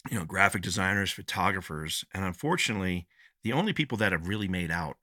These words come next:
are the, the owners, the hedge fund owners. Everyone else has suffered, in my opinion, um, in the way things have gone. And I don't trust, I do not trust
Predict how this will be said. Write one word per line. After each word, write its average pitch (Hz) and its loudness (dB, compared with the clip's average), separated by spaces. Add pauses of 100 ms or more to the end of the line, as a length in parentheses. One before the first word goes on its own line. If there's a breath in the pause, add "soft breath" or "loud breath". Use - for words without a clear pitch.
(180)
are 92 0
the, 87 -8
the 82 -8 (720)
owners, 82 -4 (500)
the 85 -4
hedge 85 -2
fund 78 -8
owners. 67 -12 (500 loud breath)
Everyone 143 6
else 110 2
has 92 -4
suffered, - 0
in 85 -6
my 87 -2
opinion, 78 -4 (580 soft breath)
um, 82 -4
in 87 -2
the 85 -2
way 85 0
things 82 -8
have 80 -10
gone. 78 -2 (300 loud breath)
And 98 2
I 135 10
don't 214 2
trust, - 2 (960)
I 120 6
do 143 0
not 131 2
trust - 2